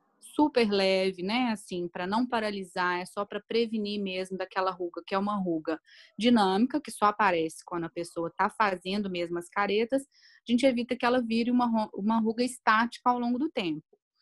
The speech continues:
Então, a questão da idade pros procedimentos, ela é extremamente variável de acordo com o exame físico de cada um mesmo.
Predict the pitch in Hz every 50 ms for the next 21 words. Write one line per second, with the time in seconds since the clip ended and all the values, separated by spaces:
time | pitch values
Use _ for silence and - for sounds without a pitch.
0 | _ _ - - _ _ - 220 - 254 254 277 302 294 302 285 - 262 262 254
1 | 262 269 214 190 180 175 175 170 - _ _ _ - 247 285 359 359 - - _
2 | - 240 226 - - 208 190 180 180 175 175 185 220 254 254 240 220 - _ 180
3 | 175 170 185 180 185 190 196 208 208 - 233 247 269 285 285 269 254 233 240 226
4 | 220 233 240 262 240 214 226 233 247 254 240 254 262 269 269 - 254 254 254 -
5 | _ - 262 254 262 277 285 269 254 254 254 269 277 277 - 240 233 233 - _
6 | 262 240 - - - 254 247 233 247 254 247 240 254 285 320 302 202 156 139 143
7 | 143 -